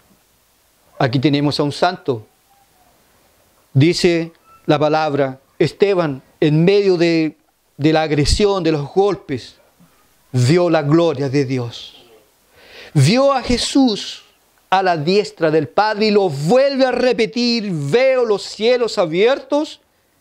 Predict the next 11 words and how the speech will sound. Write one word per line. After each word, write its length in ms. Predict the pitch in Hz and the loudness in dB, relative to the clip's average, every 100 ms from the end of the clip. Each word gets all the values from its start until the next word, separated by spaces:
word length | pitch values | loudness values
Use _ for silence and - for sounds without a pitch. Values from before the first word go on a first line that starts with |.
| _ 131 | _ -2
y 100 | 131 | 0
al 140 | 127 | 2
Hijo 300 | 156 156 160 | 2 2 0
del 160 | 180 202 | 2 0
Hombre 500 | 208 156 120 110 117 _ _ _ _ _ _ _ - | 0 -2 -2 -4 -10 _ _ _ _ _ _ _ -4
a 140 | 135 | -4
su 180 | - 135 | -2 0
diestra", 480 | 135 131 - - _ _ _ _ _ _ _ _ _ _ _ | 0 -2 -8 -20 _ _ _ _ _ _ _ _ _ _ _
con 160 | 147 | -2
palabras 640 | 117 147 156 160 147 139 - | 0 0 0 0 -2 -4 -4
entrecortadas, 840 | 139 143 131 143 160 151 131 117 | -4 -4 -4 -4 -2 -2 -4 -8